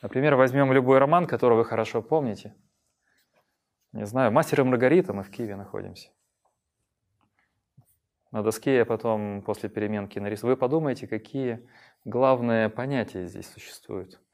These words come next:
Этот роман имеет свою последовательность. Это последовательность сюжета.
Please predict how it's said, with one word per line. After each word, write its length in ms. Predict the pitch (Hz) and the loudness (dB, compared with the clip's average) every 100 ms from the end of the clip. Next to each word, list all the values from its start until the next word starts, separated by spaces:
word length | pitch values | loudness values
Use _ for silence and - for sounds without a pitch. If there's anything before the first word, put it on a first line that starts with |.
| _ _ _ | _ _ _
Этот 240 | - 131 127 | 0 2 2
роман 320 | 147 180 156 | 2 2 0
имеет 400 | 131 139 131 120 | 0 0 0 -2
свою 260 | - 131 117 | -2 -2 0
последовательность. 960 | 123 - 110 98 107 131 160 185 - | -2 0 0 0 -2 -4 -6 -8 -6
Это 160 | 135 113 | -6 -2
последовательность 640 | 120 - 147 131 - 110 | -2 2 2 2 -2 -12
сюжета. 540 | - 104 104 - 139 | -10 -4 -2 -2 -8